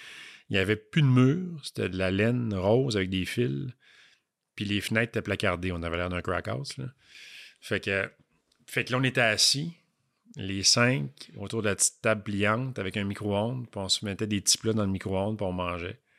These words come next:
Avec un polythène qui nous séparait du reste de la maison, avec une fermeture éclair, comme si on avait, euh, comme si on, on avait l'air d'un, d'un film de science-fiction où on se faisait tester l'autre côté. Parce que, <laughs> fait qu'écoute, c'était comme le, à un moment donné, j'ai vraiment fait, « OK, là, on est rendu, euh,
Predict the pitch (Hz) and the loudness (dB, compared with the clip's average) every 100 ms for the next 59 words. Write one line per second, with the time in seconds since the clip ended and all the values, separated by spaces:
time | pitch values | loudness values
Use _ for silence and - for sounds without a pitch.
0 | _ - - - _ _ _ 95 101 107 | _ -20 -20 -20 _ _ _ -2 0 2
1 | 101 123 117 110 127 135 139 120 - 107 | 2 4 4 4 2 4 4 4 6 4
2 | 101 117 117 104 120 110 107 113 107 101 | 6 4 4 2 4 4 6 6 4 4
3 | 95 110 101 107 95 90 98 95 101 107 | 4 2 0 0 0 0 0 0 0 -2
4 | 113 110 - 107 98 92 95 90 87 92 | 0 0 2 2 0 0 0 -2 -4 -10
5 | 98 104 104 101 - 92 87 90 98 _ | -14 -14 -10 -6 -6 -8 -14 -18 -20 _
6 | - 92 90 87 87 95 92 87 85 82 | -20 -16 -12 -10 -10 -10 -10 -10 -10 -10
7 | 110 92 85 - 92 - - - 104 104 | -10 -4 -2 -2 2 2 2 0 -2 -4
8 | 101 - - - 92 92 95 - 107 101 | -6 -6 -4 0 0 0 0 0 0 -4
9 | 95 107 92 - 107 92 - - - - | -4 -6 -8 -6 -2 0 0 -4 -10 -8
10 | - - - - 110 - 101 135 - 113 | -8 -10 -14 -4 -2 -2 2 4 6 4
11 | 107 135 120 107 107 107 101 110 104 117 | 6 6 8 6 4 0 0 4 6 8
12 | 120 127 101 104 95 - 90 95 95 104 | 8 8 6 4 2 -2 -8 -8 -6 -6
13 | 87 85 85 85 87 87 87 | -4 -4 -4 -6 -8 -12 -14